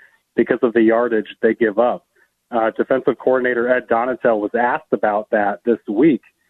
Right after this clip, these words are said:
and he got pretty defensive and saying yards never won or lost a game, <laughs> obviously noting that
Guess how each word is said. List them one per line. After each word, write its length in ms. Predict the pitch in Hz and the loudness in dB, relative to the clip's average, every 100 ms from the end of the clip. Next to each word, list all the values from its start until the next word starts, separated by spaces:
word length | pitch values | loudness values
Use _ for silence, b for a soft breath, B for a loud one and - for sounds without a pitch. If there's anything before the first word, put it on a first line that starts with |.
| _ _ | _ _
and 100 | 117 | 0
he 80 | 131 | 2
got 240 | 127 120 | 2 -2
pretty 200 | - 123 | -2 -2
defensive 600 | 113 110 127 127 - 113 | 0 0 0 -2 -2 -2
and 140 | 110 107 - | 0 0 0
saying 220 | 113 107 | 0 2
yards 340 | 110 120 123 - | 2 2 -2 0
never 240 | 117 113 | 0 2
won 200 | 110 113 | 2 2
or 80 | 110 | 2
lost 300 | 110 110 - | 2 0 -2
a 60 | 104 | -2
game, 440 | 113 120 104 92 120 - | 0 2 0 -2 -4 0
<laughs> 200 | 143 - | -2 0
obviously 480 | 135 120 123 120 120 | -2 0 0 2 2
noting 380 | 110 113 113 107 | 2 2 2 2
that 220 | 104 101 | 0 -2